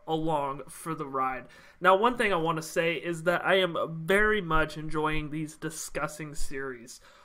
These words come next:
on the channel, and I'm very excited to be bringing on a fan of Treeb Talks onto the channel next week, and, uh, thank you guys all for com-, competing in that as well. A lot of comments m-,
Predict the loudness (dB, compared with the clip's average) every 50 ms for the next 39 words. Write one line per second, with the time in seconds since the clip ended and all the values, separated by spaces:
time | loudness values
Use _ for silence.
0 | -20 -10 -4 -4 -2 -2 -2 -6 -8 -8 -6 -6 -6 -4 -4 -4 -2 -2 -2 -2
1 | 0 2 2 4 4 2 2 0 0 2 2 2 2 0 -2 -6 -6 -6 -4 -4
2 | -2 -2 0 0 2 4 6 6 6 4 4 2 0 0 0 0 0 2 2 4
3 | 6 6 4 4 2 0 -2 -2 -2 -2 -4 -14 -20 -20 -20 -20 -20 -20 -20 _
4 | _ -6 -2 2 2 2 2 2 4 6 6 6 6 4 0 -8 -6 -6 -4 -6
5 | -6 -6 -8 -8 -6 -6 -6 -6 -6 -4 -4 -6 -4 0 0 0 0 0 -2 -2
6 | 0 0 0 0 -2 -8 -12 -8 -4 -2 0 0 0 -2 -4 -6 -4 0 2 2
7 | 2 2 2 0 0 2 4 4 4 6 4 4 2 2 2 0 -2 0 -2 -4
8 | -4 -4 -6 -10 -16 -18 -16 -14 -14 -12 -6 0 2 2 2 2 2 4 6 6
9 | 6 6 4 2 4 4 6 6 6 4 6 8 8 8 8 6 4 4 4 4
10 | 4 2 0 -2 -4 -8 -10 -6 -6 -6 -6